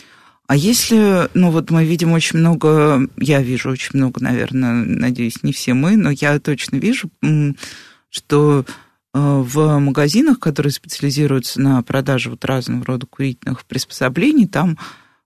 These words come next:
э, висит масса каких-то штуковин разноцветных, на которых написано как раз, что они без никотина.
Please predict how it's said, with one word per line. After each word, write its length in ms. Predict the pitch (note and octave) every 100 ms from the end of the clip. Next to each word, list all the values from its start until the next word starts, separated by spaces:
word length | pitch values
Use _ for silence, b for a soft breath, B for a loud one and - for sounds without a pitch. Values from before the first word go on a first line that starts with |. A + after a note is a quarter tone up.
| -
э, 340 | D3 D3 C3+
висит 380 | C3+ - D#3 -
масса 640 | - D3+ C#3+ - B2+ B2+ A#2+
каких-то 600 | C3 C#3 B2+ - B2+ B2+
штуковин 580 | - - G3+ D4 B3+
разноцветных, 640 | G#3+ F#3 E3+ D#3 F3 - -
на 60 | -
которых 300 | C#3+ D#3+ -
написано 340 | C3 - F#3
как 160 | D#3 -
раз, 120 | D3
что 160 | -
они 120 | D3 D3+
без 280 | C#3 D3+
никотина. 800 | D3 C#3+ C3 B2+ - A#2+ E2+ B2+